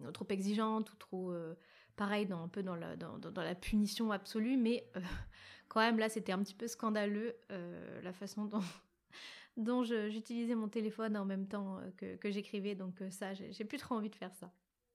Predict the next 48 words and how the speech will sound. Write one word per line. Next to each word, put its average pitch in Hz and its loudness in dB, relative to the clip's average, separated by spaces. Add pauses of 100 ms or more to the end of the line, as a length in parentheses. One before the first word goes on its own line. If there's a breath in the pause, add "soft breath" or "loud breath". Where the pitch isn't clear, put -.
(120)
Et 220 4
la 220 6
deuxième 285 6
chose 285 -2
que 240 0
j'ai 190 0
envie 311 0
de - -10
faire, 214 -2 (240)
c'est - -6 (140)
de 185 -2
lire 214 0
davantage, 196 0 (100)
parce - -10
que 196 -4
j'ai 180 -6
pas 185 -6
du 247 -6
tout, 277 -10
du 208 -2
tout 220 -6
eu 214 -2
le 208 -4
temps 180 -6 (180)
de 196 0
me 196 6
poser 220 2 (440 loud breath)
avec 196 0
un 180 0
livre. 196 0 (300)
Quand, 196 0
quand 202 0
je - -4
finis 240 6
ma 214 2
séance 214 2
d'écriture, 220 0
en 208 2
fait, 240 -4
il 180 -2
est, 196 2
euh, 175 -4
cinq 180 -6
heures, 208 0
cinq 185 -6
heures 175 -4
et 180 -2
demie, 220 0